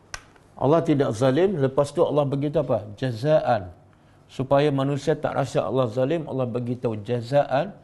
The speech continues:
itu adalah sebagai balasan wifaqa. Wifaqa apa makna? Ha? Setimpal. Wifaqa daripada wafaqa.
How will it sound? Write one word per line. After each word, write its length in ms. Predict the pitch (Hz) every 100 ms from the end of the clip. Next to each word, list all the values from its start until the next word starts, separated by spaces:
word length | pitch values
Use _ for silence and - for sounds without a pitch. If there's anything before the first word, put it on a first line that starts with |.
| - _ _ -
itu 480 | 127 127 170 185 -
adalah 480 | 131 131 143 202 - -
sebagai 600 | - 120 113 113 151 262 - _ _ _ _ _ _ _ - - - _ _ - - - - _ _ -
balasan 640 | 120 113 113 113 156 185 240 - - - - _ - - - - - - - - - -
wifaqa. 720 | 131 143 190 147 - 107 87 - - - - - - - - - - - - - - - -
Wifaqa 380 | 139 208 208 226
apa 120 | 202
makna? 200 | 147 175 233 - - - - _ _ - - - - - - - - - - - - - - - - - - - - - -
Ha? 100 | 180 - - - - - - - - -
Setimpal. 720 | - 131 180 175 107 110 123 - - - - - -
Wifaqa 460 | 143 190 185 185 208
daripada 400 | 185 175 170 170
wafaqa. 480 | 170 175 170 110